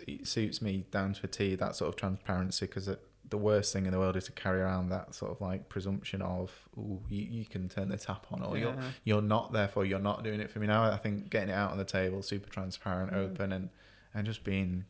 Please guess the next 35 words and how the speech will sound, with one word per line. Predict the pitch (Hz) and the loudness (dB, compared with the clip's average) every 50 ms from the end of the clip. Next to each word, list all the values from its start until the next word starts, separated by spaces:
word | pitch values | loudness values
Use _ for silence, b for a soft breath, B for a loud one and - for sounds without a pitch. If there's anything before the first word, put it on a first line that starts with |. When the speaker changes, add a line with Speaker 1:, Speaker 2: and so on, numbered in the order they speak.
| - - | -6 -4
Speaker 1:
dead | 104 98 90 | -2 -2 0
honest, | 92 98 101 95 95 - - | 2 2 2 0 0 -2 -4
it | 101 - - | -4 -2 0
is | 104 92 - | -2 -2 -2
such | - - - - - - - - | -4 -6 -6 -8 -8 -10 -8 -4
an | 98 95 | -2 0
easier | 95 90 90 - - 107 | 0 0 -2 -2 -2 0
way | - - 104 | 0 2 0
of | 95 95 - | 0 0 0
working | 98 95 95 95 95 - - 98 98 | 0 0 0 0 -2 -2 -4 -4 -4
for | - - - 98 | -6 -6 -4 -2
me | 98 98 98 95 95 - | 0 0 0 -2 -4 -6
personally, | - - 98 95 98 - - 98 - - - 98 | -2 -2 0 0 0 -4 -6 -6 -4 -4 -4 -4
and | - | -4
I | 101 | -4
think | - - 101 101 | -4 -4 -4 -4
that | 87 87 80 - - - - | -2 -4 -6 -6 -10 -20 -14
translates | - 101 98 98 98 98 - - - - | -8 -6 -4 -2 -2 -2 -2 -2 -6 -10
to, | - - 101 | -8 -6 -4
like, | - - - - - B B B B B B B | -4 -4 -6 -8 -10 B B B B B B B
our | 104 107 101 - | -4 -4 -4 -2
culture | - 107 104 - - 98 | 0 0 0 0 0 -2
here, | 98 107 104 107 110 101 | 2 4 6 6 6 6
and | 98 98 | 6 4
we, | 98 95 B B B B B B B B B B _ - - | 2 0 B B B B B B B B B B _ -16 -12
I | - - - - | -12 -12 -12 -14
presume, | - - 95 92 98 98 95 98 - - - - - | -14 -8 -6 -4 -4 -4 -4 -6 -10 -14 -20 -12 -6
I | 95 | -4
hope | 95 92 - - - | -4 -4 -4 -4 -4
most | 101 101 98 - | -4 -4 -2 -2
people | - 95 - 95 95 | -2 -2 0 0 0
here | 101 98 98 95 | 2 2 2 2
that | 98 113 - - - | 0 -2 -6 -6 -4
feel | - 101 95 95 | -4 0 0 2
that, | 92 - | 0 0